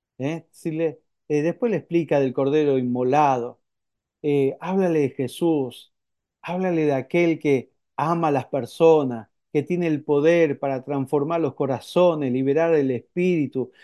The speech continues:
quitar de, eh, quitar toda, toda atadura demoníaca de espíritus, de espíritus de ocultismo, de, de santería, de cosas que hoy en día la gente está atada,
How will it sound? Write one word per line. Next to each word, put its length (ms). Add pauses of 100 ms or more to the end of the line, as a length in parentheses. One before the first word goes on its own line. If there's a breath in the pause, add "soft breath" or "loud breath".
(140 soft breath)
quitar 420
de, 280
eh, 140
quitar 440 (240 soft breath)
toda, 480
toda 220
atadura 540
demoníaca 840
de 100
espíritus, 1000 (300)
de 100
espíritus 920
de 120
ocultismo, 960 (260 soft breath)
de, 540
de 140
santería, 880
de 160
cosas 340
que 120
hoy 240
en 180
día 260
la 120
gente 300
está 300
atada, 560